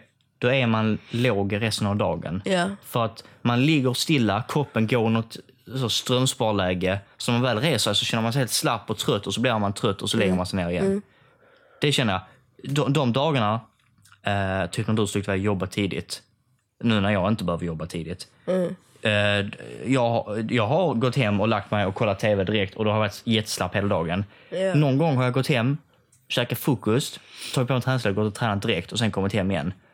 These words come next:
Speaker 1: Då är jag mycket piggare resten av dagen.
Speaker 2: Det enda som jag tycker är jobbigt nu, det är att när jag har jobbat en hel vecka och jag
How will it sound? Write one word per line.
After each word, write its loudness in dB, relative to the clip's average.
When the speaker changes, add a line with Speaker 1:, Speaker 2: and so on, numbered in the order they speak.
Speaker 1:
Då 0
är 4
jag 2
mycket 0
piggare 0
resten -2
av -2
dagen. -4
Speaker 2:
Det 2
enda 2
som 0
jag 2
tycker 0
är 4
jobbigt 2
nu, -2
det -2
är 4
att -8
när 0
jag 2
har -2
jobbat 0
en 2
hel 0
vecka -2
och -2
jag 0